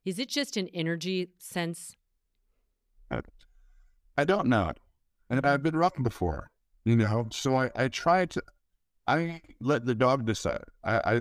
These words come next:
Speaker 2: I, I don't decide. I let the dog decide. And while people enjoy the,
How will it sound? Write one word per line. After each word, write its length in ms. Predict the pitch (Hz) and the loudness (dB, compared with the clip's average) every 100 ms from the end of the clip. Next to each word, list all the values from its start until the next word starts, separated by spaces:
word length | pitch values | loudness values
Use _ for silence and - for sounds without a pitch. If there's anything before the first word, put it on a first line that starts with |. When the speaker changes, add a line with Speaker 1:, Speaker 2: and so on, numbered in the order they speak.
| - | 2
Speaker 2:
I, 80 | |
I 20 | 113 | 2
don't 240 | 127 120 | 2 2
decide. 500 | 110 - 107 87 71 - | 0 2 2 2 -2 0
I 60 | |
let 260 | 117 139 - | 2 2 0
the 80 | 110 | 2
dog 320 | 117 120 - | 4 4 0
decide. 420 | 107 - 90 71 - _ _ _ _ | -4 0 -2 -4 -14 _ _ _ _
And 360 | - 123 123 117 - _ _ _ | -2 2 2 0 -8 _ _ _
while 520 | 107 127 135 139 135 | -2 4 6 6 2
people 720 | - 151 156 147 131 110 - _ _ _ _ | 0 -2 0 2 2 0 -6 _ _ _ _
enjoy 800 | - 110 110 104 123 131 123 110 - _ _ _ _ - _ _ | 0 2 2 4 4 6 6 2 0 _ _ _ _ -20 _ _
the, 300 | 110 107 85 | 0 2 2